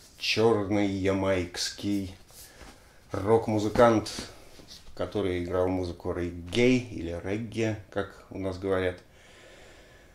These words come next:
Работал он с Бобом Марли в группе The Wailers, играл на гитаре и пел, сочинял песни, в том числе ряд хитов,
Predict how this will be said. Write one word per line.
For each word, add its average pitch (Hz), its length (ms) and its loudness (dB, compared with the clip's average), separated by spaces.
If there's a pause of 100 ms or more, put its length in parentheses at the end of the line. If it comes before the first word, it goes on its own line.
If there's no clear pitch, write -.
(120)
Работал 113 400 4
он 101 160 2
с 95 40 -6
Бобом 98 280 0
Марли 131 580 6 (1160)
в 95 120 -12
группе 101 340 -4
The 87 160 -2
Wailers, 123 800 2
играл 92 300 -2
на 90 120 -2
гитаре 87 540 -2
и 90 40 -6
пел, 143 460 2
сочинял 92 560 -4
песни, 131 600 2 (260)
в - 40 -20
том 98 160 0
числе 101 480 -4 (1600)
ряд 107 320 4
хитов, - 640 0